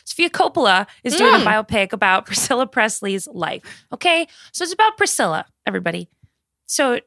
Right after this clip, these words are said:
Speaker 1: Jacob
Speaker 2: There you
Speaker 1: Elordi
Speaker 2: go.
Speaker 1: is there to be just a side character. Um, <laughs> anyway, but he will be playing Elvis. Um, and it's based on her memoir, I guess, Elvis and Me. And I know she wasn't, I actually never watched the Elvis movie. I always wanted to.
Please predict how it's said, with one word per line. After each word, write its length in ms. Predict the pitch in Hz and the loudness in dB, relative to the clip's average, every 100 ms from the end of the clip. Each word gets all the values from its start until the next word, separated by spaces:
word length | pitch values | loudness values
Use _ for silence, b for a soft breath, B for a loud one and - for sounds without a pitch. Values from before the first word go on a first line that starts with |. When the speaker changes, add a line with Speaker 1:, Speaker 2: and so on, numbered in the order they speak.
| _ | _
Speaker 1:
Jacob 240 | 320 311 277 | -6 -4 -2
Speaker 2:
There 80 | |
you 80 | 240 226 | 2 2
Speaker 1:
Elordi 60 | 214 | 2
Speaker 2:
go. 100 | 160 | -2
Speaker 1:
is 100 | 175 | -2
there 160 | 190 185 | -4 -4
to 60 | |
be 420 | 180 180 175 175 - _ _ _ _ _ - | -6 -6 -6 -8 -12 _ _ _ _ _ -12
just 260 | 170 - | -10 -10
a 100 | - - | -12 -14
side 340 | - - - | -10 -6 -8
character. 380 | - 202 - 80 - B B B - | -8 -14 -10 -10 -12 B B B 0
Um, 340 | 254 262 247 - | 2 2 0 -2
<laughs> 40 | |
anyway, 360 | 285 294 247 208 | -2 2 2 2
but 140 | 226 | 0
he 140 | - 311 | -2 -2
will 160 | 370 | 0
be 120 | 370 | 0
playing 340 | 370 330 302 311 | -2 -4 -4 -2
Elvis. 720 | - 247 254 214 190 285 - _ - | 0 0 2 0 2 -2 -6 _ 0
Um, 320 | 214 214 220 | 2 2 0
and 40 | |
it's 180 | 226 190 | -2 -4
based 260 | 214 220 233 | -4 -4 -2
on 80 | |
her 100 | 214 | -2
memoir, 460 | 190 170 185 214 254 | -2 0 0 0 0
I 40 | 240 | -2
guess, 220 | 233 - - | -4 -6 -4
Elvis 360 | 185 190 202 | -2 -2 -6
and 200 | - 170 | -8 -6
Me. 260 | 170 202 339 _ _ _ _ _ _ _ _ | -4 -4 -6 _ _ _ _ _ _ _ _
And 140 | 240 226 | -4 -2
I 80 | 214 | 0
know 140 | 226 | -2
she 140 | - 285 | -2 -2
wasn't, 320 | 262 220 - | -2 -4 -6
I 60 | |
actually 220 | 262 330 330 | -6 -4 -4
never 180 | 196 190 | -4 -4
watched 220 | 180 - | -4 -6
the 40 | |
Elvis 300 | - 151 156 | -8 -6 -8
movie. 220 | 185 165 170 | -8 -8 -6
I 40 | |
always 180 | 165 226 | -6 -6
wanted 220 | 151 151 | -6 -8
to. 220 | - 220 | -6 -6